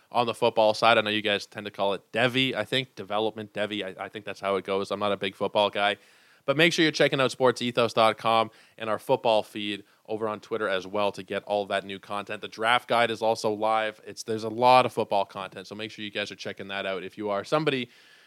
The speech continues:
who is, like a lot of people in the industry, maybe not a lot, but like some people in,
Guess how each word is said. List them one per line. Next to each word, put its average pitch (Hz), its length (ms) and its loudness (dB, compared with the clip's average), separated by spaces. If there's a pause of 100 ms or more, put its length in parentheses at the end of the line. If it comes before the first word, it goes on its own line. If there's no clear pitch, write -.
(220)
who 233 140 4
is, 233 160 8
like 226 180 6
a 226 40 0
lot 214 280 6
of 208 60 -12
people 208 280 0
in 175 60 2
the 160 100 2
industry, 175 300 0
maybe 180 160 -2
not 156 140 2
a - 20 0
lot, 123 320 4
but 127 80 -2
like 113 160 -2
some 135 180 -2
people 131 280 -6
in, 123 200 -8